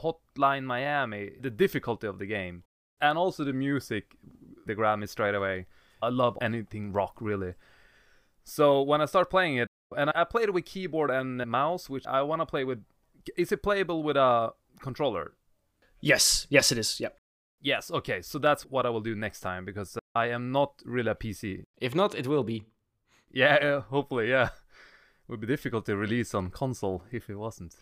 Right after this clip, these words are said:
Speaker 1: It was difficult, a little bit difficult to play with a mouse and keyboard, because I'm not used to play games like that. But next time I will play with a controller. But I think the hook was really awesome. The difficulty thingy, and then you make your way down, and then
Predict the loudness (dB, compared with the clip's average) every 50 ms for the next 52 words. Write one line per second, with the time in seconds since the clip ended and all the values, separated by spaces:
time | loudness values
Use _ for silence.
0 | _ _ -4 0 0 0 4 4 2 2 4 0 0 2 4 4 4 4 2 0
1 | -2 -2 -2 -2 -2 -4 -4 -4 -4 -4 -2 -2 -2 -2 -2 -2 -2 -2 -2 -2
2 | 0 0 0 0 -2 -6 -8 -6 -6 -4 -2 -2 -2 -4 -6 -8 -8 -8 -8 -4
3 | -2 -2 -2 -2 -4 -8 -8 -8 -10 -10 -10 -8 -4 -4 -4 -2 -4 -6 -8 -8
4 | -8 -10 -4 0 0 0 0 -2 -6 _ _ _ _ _ _ _ _ _ 6 6
5 | 6 6 4 -2 -6 -4 -2 -2 -2 -2 -2 -2 -4 -6 -8 -8 -6 -6 -4 -4
6 | -6 -8 -10 -10 -10 -12 -10 -8 -6 -6 -6 -8 -10 -14 -16 _ _ _ _ _
7 | 4 6 6 6 4 0 -6 -8 -6 0 0 2 4 4 4 2 2 0 -4 -4
8 | -4 -4 -4 -2 -2 0 0 0 0 2 0 0 0 -2 -6 -10 -10 -10 -14 -18
9 | _ -14 -12 -10 -4 -2 -2 -2 -2 -4 -2 -2 -2 -2 -4 -6 -8 -8 -8 -6
10 | -6 -8 -6 -4 -4 -4 -2 -4 -4 -6 -8 -8 -6 -4 -4 -4 -4 -2 -2 -2
11 | -2 0 0 2 2 2 0 0 -2 -4 -6 -6 -6 -6 -6 -6 -8 -10